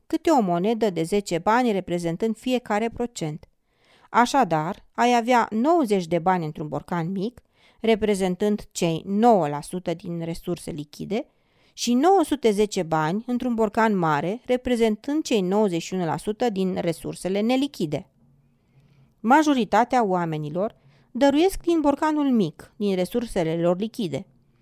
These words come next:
adică din banii pe care îi au în contul curent sau în portofel. Dar când cineva este cu adevărat entuziasmat de ceva,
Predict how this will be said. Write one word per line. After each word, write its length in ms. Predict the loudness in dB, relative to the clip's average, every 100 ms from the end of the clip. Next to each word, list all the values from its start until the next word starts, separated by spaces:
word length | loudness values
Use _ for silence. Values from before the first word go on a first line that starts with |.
| _ _ 0
adică 500 | 0 4 4 4 2
din 260 | 2 4 6
banii 280 | 4 4
pe 120 | 2 2
care 340 | 2 4 4
îi 220 | 4 4
au 140 | 4 4
în 220 | 2 0
contul 420 | 2 2 4 0
curent 440 | 0 2 2 2
sau 160 | 2 2
în 100 | 2
portofel. 600 | 0 -2 -2 -2 -2 -4 -8 _ _ _ _ _ _ _ _ _ _ _ _
Dar 440 | 2 6 6 4 -2
când 220 | 0 0
cineva 480 | 0 -2 -4 0 4
este 320 | 4 4 0
cu 140 | -2 0
adevărat 600 | 0 0 0 4 4 4
entuziasmat 800 | 0 -2 -4 -2 -4 -2 0 0
de 80 | -2
ceva, 560 | -6 -6 -2 0 -2